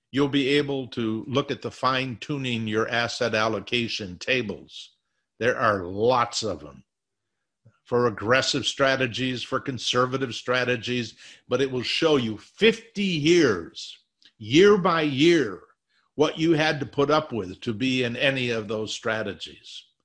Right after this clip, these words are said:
And, uh, and not only that, but we also show you in other tables, if you invested in any of those strategies from very conservative to very aggressive,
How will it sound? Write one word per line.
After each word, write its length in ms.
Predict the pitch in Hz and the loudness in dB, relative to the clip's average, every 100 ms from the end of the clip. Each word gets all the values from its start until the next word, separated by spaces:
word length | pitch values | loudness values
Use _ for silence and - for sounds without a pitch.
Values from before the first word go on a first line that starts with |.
| _ _ _ - | _ _ _ -6
And, 280 | 117 113 107 | -2 -2 -2
uh, 60 | |
and 220 | 117 120 | -4 -2
not 200 | 131 151 | 0 2
only 220 | 165 151 143 | 2 2 2
that, 400 | 139 147 165 - _ _ _ _ | 2 2 -2 -6 _ _ _ _
but 140 | 117 120 | -4 0
we 160 | 113 | 2
also 420 | 117 143 160 156 139 | 2 2 0 0 -2
show 320 | - 139 131 | 0 2 2
you 400 | 127 123 120 127 | 2 0 0 -2
in 180 | 127 113 - | -6 -8 -2
other 240 | 175 170 | 0 0
tables, 640 | - 139 127 120 117 101 - - _ _ - _ | -2 -2 -2 0 -2 -4 -8 -12 _ _ -20 _
if 240 | 147 139 131 | 0 0 0
you 320 | 123 113 - _ | -2 -2 -8 _
invested 840 | 123 110 87 143 175 - 165 127 | -10 -10 0 0 2 2 2 2
in 300 | 120 131 120 - | 0 -2 -2 0
any 400 | 139 123 120 120 | 0 0 0 -2
of 280 | 127 127 110 | 0 0 2
those 260 | 117 117 101 | 2 2 0
strategies 800 | - 127 101 107 85 117 117 - | 0 0 2 -2 -4 -6 -6 -6
from 300 | 123 120 101 | -6 -6 0
very 320 | 120 135 135 | 2 4 2
conservative 800 | 127 120 - 139 135 110 117 117 - _ | -2 -8 -2 -2 0 -2 -2 -4 -14 _
to 100 | 135 | -6
very 460 | 107 123 135 139 131 | -2 2 2 4 2
aggressive, 600 | 113 113 139 139 104 101 | 2 4 4 2 -4 -6